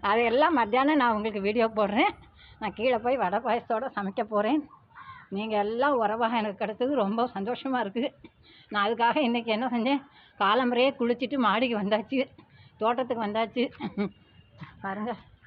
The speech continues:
பாத்தீங்களா, செம்பருத்தி எல்லாம் எப்படி சிரிச்சுட்டு இருக்காங்க. என்னோட தோட்டத்துக்கு நான் வந்தாச்சு. இன்னைக்கு உங்கள்கிட்ட பேசுறதுக்காக தான் நான் மாடி ஏறி வந்தேன்.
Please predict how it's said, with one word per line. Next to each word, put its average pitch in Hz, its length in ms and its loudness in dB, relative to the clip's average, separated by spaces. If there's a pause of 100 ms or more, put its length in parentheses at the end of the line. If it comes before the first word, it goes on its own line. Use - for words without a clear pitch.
(2750)
பாத்தீங்களா, 214 420 -2 (180)
செம்பருத்தி 208 440 -2
எல்லாம் 196 160 -2
எப்படி 185 180 -12
சிரிச்சுட்டு 202 360 -4
இருக்காங்க. 170 280 -6 (560)
என்னோட 208 260 -4
தோட்டத்துக்கு 226 540 -2
நான் 190 160 0
வந்தாச்சு. 208 440 -2 (560)
இன்னைக்கு 190 260 -6
உங்கள்கிட்ட 185 320 -2
பேசுறதுக்காக 208 580 0
தான் 220 120 2
நான் 220 140 2
மாடி 180 240 0
ஏறி 202 160 0
வந்தேன். 185 340 0